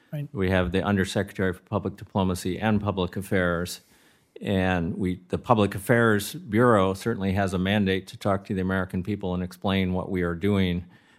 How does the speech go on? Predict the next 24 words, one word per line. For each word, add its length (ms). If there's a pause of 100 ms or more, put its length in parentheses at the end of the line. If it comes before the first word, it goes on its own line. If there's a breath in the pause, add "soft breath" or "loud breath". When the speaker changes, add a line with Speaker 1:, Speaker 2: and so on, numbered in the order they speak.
(140 soft breath)
Speaker 2:
but 160
we've 200
always 260
been 200
guided 400
by 200
the 180 (120)
Smith-Mundt 580
restriction 580
and 160
not 220
using 400
public 320
diplomacy 680
program 560
dollars, 480
which 180
are 120 (200)
aimed 240
at 120
influencing 640
foreign 360
audiences, 640 (600 soft breath)
to, 360